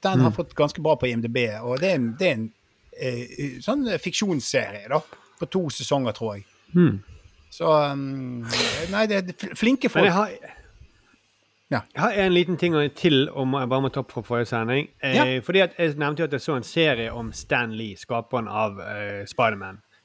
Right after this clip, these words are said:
Speaker 2: på Disney Plus. Og det,
Speaker 1: Mm.
Speaker 2: det var, det må jeg si, det var ikke en serie, det er en film.
Speaker 1: Er det en
Speaker 2: En
Speaker 1: film?
Speaker 2: dokumentarfilm.
Speaker 1: Ah.
Speaker 2: Ja, som jeg på en måte stoppet midtveis i, fordi jeg skulle, eh, måtte legge meg. Eh, men nå så han endelig ferdig, da.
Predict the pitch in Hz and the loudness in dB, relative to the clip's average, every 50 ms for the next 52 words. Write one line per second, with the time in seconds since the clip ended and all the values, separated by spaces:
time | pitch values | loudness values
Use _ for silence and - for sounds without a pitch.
0 | _ _ _ - - - 123 123 131 120 - 160 123 123 131 170 185 175 - - | _ _ _ -18 -8 -4 -2 0 0 0 0 -2 -4 0 2 2 2 2 0 -8
1 | _ _ - - - - _ - 147 156 165 220 240 214 208 175 220 220 156 135 | _ _ -20 -20 -20 -20 _ -12 -8 -4 2 4 4 6 6 6 4 4 2 0
2 | 147 151 156 156 160 143 160 165 151 156 160 196 165 - 147 123 - - 170 151 | -4 -2 -2 0 0 0 0 0 0 0 0 0 -2 -2 -6 -6 -2 0 0 0
3 | 131 123 113 95 - _ - - 143 139 - - 160 117 82 - _ _ _ _ | 0 -2 -4 -10 -14 _ -8 -6 -6 -4 0 0 0 0 -2 -14 _ _ _ _
4 | _ _ _ _ _ _ _ _ _ _ _ _ _ _ _ _ - 151 170 190 | _ _ _ _ _ _ _ _ _ _ _ _ _ _ _ _ -2 0 2 2
5 | 185 151 156 151 - 180 147 - 151 135 117 - 113 95 - _ _ _ _ _ | 4 4 4 4 4 4 2 4 2 2 0 -2 -8 -14 -14 _ _ _ _ _
6 | _ _ _ - 117 127 160 196 226 233 226 214 196 165 135 131 120 104 113 117 | _ _ _ -8 -4 -2 0 0 0 2 2 0 0 0 -2 -2 -4 -4 -4 -6
7 | 101 - - - - 147 147 147 151 156 147 131 - 156 151 147 147 139 147 151 | -8 -8 -10 -6 -4 0 2 2 2 2 2 0 -2 -2 0 0 0 0 0 -4
8 | - - 143 135 - - 151 113 123 120 120 - - 139 123 110 - 110 104 101 | -2 -2 -4 -4 -2 -4 -4 -4 -4 -6 -6 -2 0 0 0 0 -2 -8 -10 -12
9 | 101 - 117 107 104 104 117 - - 110 101 98 98 98 98 98 98 101 110 110 | -10 -8 -6 -4 -4 -4 -6 -6 -6 -6 -6 -6 -8 -8 -8 -8 -8 -10 -10 -10
10 | 110 107 107 104 - 107 104 110 110 113 107 110 _ _ - - - - - - | -10 -8 -8 -4 0 2 2 2 2 0 -2 -6 _ _ -20 -20 -20 -20 -20 -20
11 | _ _ _ _ _ _ _ - 139 147 151 180 202 233 226 - - 208 185 156 | _ _ _ _ _ _ _ -4 -2 0 0 2 4 6 4 6 6 4 4 4
12 | 143 143 147 151 151 139 - 127 127 139 135 117 107 110 - | 4 2 2 2 2 2 2 0 0 0 0 -2 -4 -6 -6